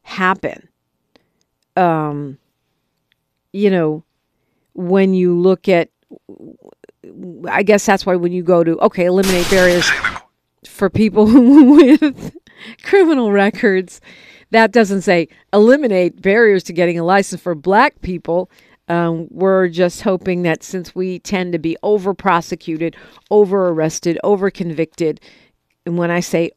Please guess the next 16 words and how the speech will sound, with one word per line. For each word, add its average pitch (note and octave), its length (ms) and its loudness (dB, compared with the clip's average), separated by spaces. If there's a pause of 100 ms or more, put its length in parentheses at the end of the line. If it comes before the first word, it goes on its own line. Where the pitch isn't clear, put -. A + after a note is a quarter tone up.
over, G3 360 2
that's E3+ 240 -2
just - 200 -10
not E3 300 -6
based D#3+ 300 -6
on D#3 160 -6
my D#3 320 -8 (500)
emotional F#3 500 -4
feeling. A#3 480 0 (200)
It's G#3+ 220 -2
based G#3+ 400 0
on F3+ 320 -6 (400)
the G3 100 -6
percentage G3 760 -4
of E3 220 -6
us E3 300 -4